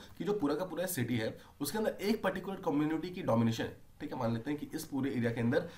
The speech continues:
just suppose कि हिंदू जो, अ, कम्युनिटी है वो, वो लोग वहाँ, यहाँ पे रह रहे हैं, ठीक है।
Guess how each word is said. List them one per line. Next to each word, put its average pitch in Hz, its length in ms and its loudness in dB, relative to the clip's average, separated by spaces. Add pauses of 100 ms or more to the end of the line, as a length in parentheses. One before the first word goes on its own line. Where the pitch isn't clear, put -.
(340)
just 185 200 -2
suppose 202 240 2
कि 185 140 0
हिंदू 151 340 2
जो, 175 240 0
अ, 123 400 2
कम्युनिटी 127 360 2
है 165 80 0
वो, 139 420 2
वो 139 120 2
लोग 151 300 2
वहाँ, 139 140 2
यहाँ 139 140 2
पे 139 120 0
रह 113 120 4
रहे 95 120 -2
हैं, - 160 -12
ठीक 170 140 -4
है। - 100 -12